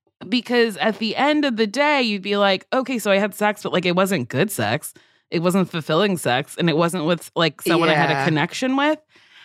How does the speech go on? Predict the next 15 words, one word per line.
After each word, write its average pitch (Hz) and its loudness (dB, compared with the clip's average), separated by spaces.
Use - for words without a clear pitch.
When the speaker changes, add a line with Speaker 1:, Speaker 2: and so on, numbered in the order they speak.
Speaker 1:
And 214 0
then 240 2
I 330 4
started 285 0
dating 226 0
a 185 2
little 175 2
bit 208 -2
with 226 -2
intention. 262 0
And 202 0
then, 196 0
like, 226 2
I've 220 0
had 349 -2